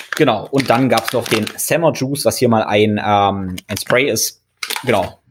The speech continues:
Und, ähm, ja, das war das ganze Paket. Das kann man unterschiedlich kombinieren und dann eben für sich rausfinden und in dieser App eintragen, was eben besonders gut funktioniert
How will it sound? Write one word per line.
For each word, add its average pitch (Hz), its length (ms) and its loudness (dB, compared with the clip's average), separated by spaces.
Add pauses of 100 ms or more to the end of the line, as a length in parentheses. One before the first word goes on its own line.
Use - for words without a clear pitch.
(140)
Und, 107 380 4
ähm, 104 380 4
ja, 120 280 0
das - 160 -2
war 160 60 4
das - 80 2
ganze 147 180 0
Paket. 185 380 -2 (320)
Das 147 160 2
kann 170 100 0
man 160 80 4
unterschiedlich 160 340 -2
kombinieren 147 460 4
und 131 60 -2
dann 131 140 2
eben 143 140 0
für 127 140 2
sich 202 280 -2
rausfinden 185 720 0 (260)
und 156 160 2
in 156 60 2
dieser 131 300 2
App - 280 -2
eintragen, 147 720 0
was 110 400 -2
eben 135 180 0
besonders 120 560 2
gut 135 300 -6 (220)
funktioniert 139 640 2